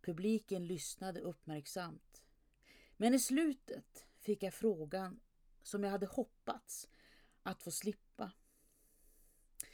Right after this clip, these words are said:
"Jo, de här flickorna", sa mannen som räckte upp handen. "Kan man inte se det så, att det förenar nytta med nöje?"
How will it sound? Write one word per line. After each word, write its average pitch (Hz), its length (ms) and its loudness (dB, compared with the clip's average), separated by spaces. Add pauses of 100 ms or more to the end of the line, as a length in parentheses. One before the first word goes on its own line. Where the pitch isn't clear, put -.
(260)
"Jo, 277 460 4 (100)
de 226 120 0
här 269 140 6
flickorna", 285 640 0 (1200)
sa 208 160 -2
mannen 185 440 -2
som 165 180 -10
räckte 175 280 -8
upp 170 120 -8
handen. 175 520 -8 (960)
"Kan 254 160 4
man 285 100 8
inte 262 220 4
se 269 280 4
det 220 100 6
så, 220 360 0 (1000)
att - 180 -10
det 202 80 2
förenar 202 500 2
nytta 180 360 -4
med 180 140 -2
nöje?" 165 480 -6